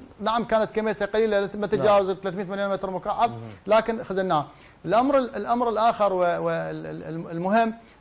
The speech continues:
Speaker 1: أنه بدينا نضغط باتجاه رفع حملة رفع التجاوزات بشكل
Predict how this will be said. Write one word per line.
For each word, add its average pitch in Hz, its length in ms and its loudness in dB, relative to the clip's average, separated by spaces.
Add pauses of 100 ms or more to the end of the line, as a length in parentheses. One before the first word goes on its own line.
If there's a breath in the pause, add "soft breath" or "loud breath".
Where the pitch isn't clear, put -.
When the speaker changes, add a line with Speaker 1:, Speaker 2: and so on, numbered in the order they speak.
Speaker 1:
أنه 196 360 0 (320)
بدينا 233 400 2
نضغط 233 320 4
باتجاه 190 880 2 (100)
رفع 196 200 -2
حملة 214 220 0
رفع 202 200 -2
التجاوزات 196 720 4 (380 soft breath)
بشكل 196 420 0